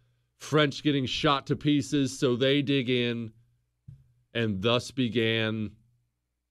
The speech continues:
the most horrific year of combat in world history, in my opinion. They say, I think I have this right, I think the last five or six months of nineteen fourteen,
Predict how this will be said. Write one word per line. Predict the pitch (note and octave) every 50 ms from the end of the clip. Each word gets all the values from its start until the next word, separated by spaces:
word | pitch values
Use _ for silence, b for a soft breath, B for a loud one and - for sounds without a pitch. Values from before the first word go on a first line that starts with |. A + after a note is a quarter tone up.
| _ _ _ _ _ _ _ _ _ _ _ _ _ _ _ _ _ _ _ _ _ _ _ _ _ _ _ _ _ _ _ _ _
the | - G2
most | G2+ G#2 G#2+ G#2 - -
horrific | A2 G#2 G2+ A2 A#2 A2+ - A2+ E2 -
year | G#2+ G#2 G#2 G#2+ G#2
of | G2+ E2+
combat | - - G2 G2 G#2 G2 - F#2+ G2+ G2+
in | G#2 G2+
world | G2 G2+ G#2 G2
history, | F#2+ A2 G#2 - - E2+ D#2 D2
in | C#2+ C#2+
my | D2 C#2+ C#2+
opinion. | C#2+ - D#2+ D2+ D#2 D2+ C#2+ - _ _ _ _ _ _ _ _ _ _ _ _ _ _ _ _ _ _ _ _ _ _ _ _ _ _ _ _ _ _ _ _ _ _ _ _ _ _ _ _ _ _ _ _ _ _ _ _ _ _ _ _ _ _ _ _ _ _ _ _ _ _ _ _ _ _ _ _ _ _ _ _
They | - A2 A2+ A#2 A#2+
say, | A2 - - C3 B2+ C3 C3 B2+ B2 B2 B2+ A#2+ A2+ - b b b b b b b b _ _
I | - G#2 G#2
think | G2+ - D3 A#2+ A#2+
I | F#2+
have | F2+ G#2+ G2 G2 F2+
this | F#2+ G2 F#2 - -
right, | G2 G2 F#2+ F#2+ F#2
I | F#2+ G2+
think | - D3 A#2 -
the | A#2+
last | A2+ A#2 A#2 A#2+ A#2+ A#2+ A2+ - - - _ _
five | - C3+ B2+ C3 B2+
or | C3 B2+
six | - - C#3+ C3+ - - -
months | B2 B2 B2+ B2 -
of | B2+ A2+
nineteen | G#2 B2 A#2+ B2+ B2 - - C3+ B2 A2
fourteen, | - - B2 A#2+ B2+ - - - B2+ A#2+ A#2+ B2 B2+ C3 C3+ C3+